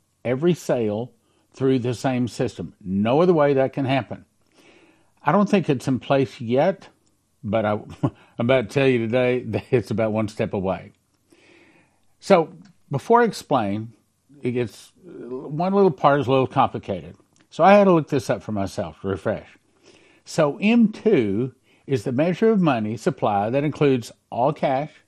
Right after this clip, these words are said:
checking deposits, and other types of deposits that are readily convertible into cash, such as C Ds, whereas M one, according to the Federal Reserve,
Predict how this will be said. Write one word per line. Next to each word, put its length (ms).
checking 400
deposits, 640
and 100
other 200
types 360
of 120
deposits 580
that 160
are 80
readily 520
convertible 640
into 200
cash, 500
such 320
as 160
C 200
Ds, 340
whereas 480
M 300
one, 460
according 280
to 40
the 60
Federal 260
Reserve, 460